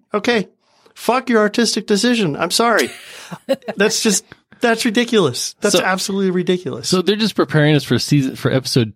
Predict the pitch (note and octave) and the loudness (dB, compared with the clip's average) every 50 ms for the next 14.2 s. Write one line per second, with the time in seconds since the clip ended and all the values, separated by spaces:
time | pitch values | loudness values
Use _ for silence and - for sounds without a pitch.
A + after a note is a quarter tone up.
0 | - - - - B2 B2+ B2+ A#2 G#2+ G#2 G2+ G#2 G#2 G#2 G2 - - A#2 - - | -10 -10 -4 0 2 4 4 4 2 2 2 2 2 2 2 0 0 -2 0 0
1 | A#2+ A2 A2 G#2 G2 - - - A#2+ A2 - B2 A#2+ B2 A#2 A2 G2+ - - G#2+ | 0 2 2 0 0 -2 -4 -2 -2 -2 0 0 0 2 2 2 2 0 0 0
2 | A2 A2+ A2 - - - G2+ F#2+ F#2+ F#2+ F#2+ F#2 - - G#2+ G2 - - - A2+ | 0 0 -2 -4 -4 -2 0 0 0 0 -2 -4 -4 -4 -4 -4 -2 -2 -2 -2
3 | A2+ A2 - G2 G2 F#2 F2+ F2 E2+ E2+ F#2 F2+ - G2+ - - E2 - F2+ F2+ | -2 -2 -2 -2 -2 0 0 -2 -2 -2 -4 -6 -6 -6 -8 -8 -6 -4 -4 -4
4 | - - D2+ - _ _ _ _ _ _ _ _ _ _ _ _ _ _ - - | -4 -6 -12 -20 _ _ _ _ _ _ _ _ _ _ _ _ _ _ -20 -8
5 | - A#4 A4+ - - - - - - - - - - - - - - - _ - | -4 -4 -4 -4 -4 -8 -8 -8 -6 -6 -8 -8 -6 -8 -10 -10 -10 -8 _ -12
6 | - - _ _ - - _ - C#3 - - E3+ - D#3+ D3 C3+ F3+ D3 C#3+ D#3+ | -12 -12 _ _ -20 -18 _ -4 -4 -2 -2 -2 0 2 2 2 2 2 2 2
7 | D3 - F3 D#3 C#3+ C#3+ - - - - D3+ D3+ C#3+ A2+ G2 - A#2 A2+ A2+ A#2+ | 2 2 2 2 2 2 2 0 0 2 2 2 2 2 0 0 0 0 0 0
8 | G#2+ - A#2 G#2+ G2 - _ _ _ _ - A#2 A#2 A2+ G#2 G#2 F#2 A2+ G#2 G2+ | 0 2 0 0 0 -2 _ _ _ _ -2 0 0 2 2 0 0 0 0 0
9 | - - - A#2 G#2 F#2 E2+ E2 - _ _ _ _ _ _ _ _ _ _ _ | -2 -4 -4 -4 -2 -4 -4 -8 -14 _ _ _ _ _ _ _ _ _ _ _
10 | _ _ _ _ _ - A#3 A#3 G#3+ G3 G3 F#3 - - B2+ - - _ - - | _ _ _ _ _ -2 0 0 0 0 -2 -2 -4 -8 -10 -10 -10 _ -20 -14
11 | _ - D4+ E4+ F4 - F#4+ A4 A4 G4+ D#4+ B3 A3+ A3+ G#3+ - - - - A#3 | _ -4 -4 -2 0 0 0 2 2 2 4 4 4 4 2 0 -2 -2 -2 -2
12 | A#3 G3+ G3 G#3+ B3 A#3+ A#3 - A3+ A#3+ F#4+ G#4+ F#4+ - - - C#4 D4 C#4+ C#4 | 0 0 0 0 0 0 0 0 -2 0 2 0 0 0 0 0 0 2 2 0
13 | C4 - - - - A3 G#3+ F3 - - - _ - A#3+ D4 D#4 F#3 B2 G#2+ G2+ | 0 0 -2 -2 0 -2 -2 -2 -6 -10 -14 _ -4 -4 -2 -2 -2 -4 -6 -8
14 | - C#3 - - | -10 -14 -18 -20